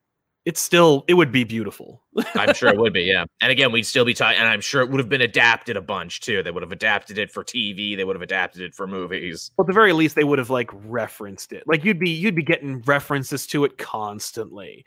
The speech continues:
Speaker 2: Mm-hmm.
Speaker 1: You know, Nick Spencer would be having a field day with Spider-Man Born
Speaker 2: Bringing
Speaker 1: Again,
Speaker 2: that
Speaker 1: I'll
Speaker 2: up.
Speaker 1: tell you
Speaker 2: "Remember
Speaker 1: that.
Speaker 2: that time this happened?" <laughs>
Speaker 1: "Yeah, man, we all remember Sp-, we, we all remember that."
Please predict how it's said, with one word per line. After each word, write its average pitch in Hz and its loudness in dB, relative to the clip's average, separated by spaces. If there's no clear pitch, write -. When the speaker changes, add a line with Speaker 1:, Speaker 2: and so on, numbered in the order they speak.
Speaker 2:
Mm-hmm. 87 -6
Speaker 1:
You 110 -6
know, 110 0
Nick 160 2
Spencer 180 2
would 139 2
be 143 4
having 131 2
a - -2
field 214 6
day 147 6
with 120 0
Spider-Man 131 2
Born 127 2
Speaker 2:
Bringing 143 8
Speaker 1:
Again, 120 2
Speaker 2:
that 123 6
Speaker 1:
I'll - -
Speaker 2:
up. - 4
Speaker 1:
tell 120 2
you 113 0
Speaker 2:
"Remember 147 4
Speaker 1:
that. 165 6
Speaker 2:
that 190 4
time 165 4
this 160 2
happened?" 190 2
<laughs> - -12
Speaker 1:
"Yeah, 202 6
man, 190 6
we 185 8
all 185 8
remember 175 4
Sp-, 135 -8
we, 165 -2
we 170 4
all 208 6
remember 202 2
that." 131 -2